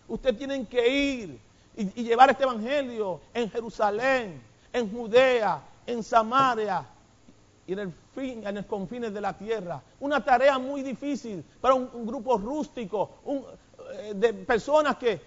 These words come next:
que eran medrosos. Pero antes le dijo, "Pero antes que ustedes hagan eso, ustedes tienen que irse al aposento alto".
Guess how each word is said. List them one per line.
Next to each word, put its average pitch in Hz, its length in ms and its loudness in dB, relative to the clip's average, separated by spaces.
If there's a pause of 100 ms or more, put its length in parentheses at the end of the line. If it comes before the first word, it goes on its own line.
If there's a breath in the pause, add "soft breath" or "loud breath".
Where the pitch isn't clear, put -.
(140)
que 240 80 6
eran 269 180 6
medrosos. 247 600 6 (1120)
Pero 226 200 10
antes 262 440 8
le 247 120 8
dijo, 233 400 2 (320)
"Pero 220 180 8
antes 294 300 8
que 294 80 -6
ustedes 277 360 4
hagan 269 300 8
eso, 240 220 -6
ustedes 208 260 -4
tienen 233 220 -6
que 226 120 0
irse 233 280 -2
al 214 80 2
aposento 214 680 -4
alto". 180 420 -4